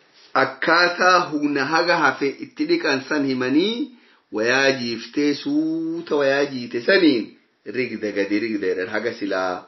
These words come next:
madaa sani kaleessitee bakka madaa sanirraa gara fayya'aa deemtee fixxa jedhan. Bifa saniin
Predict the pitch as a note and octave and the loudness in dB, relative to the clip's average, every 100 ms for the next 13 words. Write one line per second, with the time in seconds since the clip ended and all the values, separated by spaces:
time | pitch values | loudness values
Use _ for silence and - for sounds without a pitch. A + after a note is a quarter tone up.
0 | _ _ _ _ _ - G#2+ G#2 B2+ B2+ | _ _ _ _ _ -6 -2 2 2 2
1 | A#2+ A#2+ A#2 G2+ G2+ - - B2+ A2+ G2+ | -2 -4 0 2 0 -2 -4 -2 -2 -4
2 | G2+ G#2 G2 B2+ B2 D#3+ F#3 D#3 G#2 - | -4 -2 -2 -2 2 2 4 2 2 -2
3 | - _ A2+ A2 A2 G2+ F#2+ F#2+ G2 G2+ | -18 _ 0 2 2 -2 -6 -4 0 -2
4 | F#2+ F#2 F#2 G2 - - - E2+ E2+ E2+ | -2 -6 -4 -6 -6 -10 -6 -6 -6 -10
5 | - - G2 F#2 G#2+ A#2 A#2+ | -12 -16 -14 -4 -2 0 0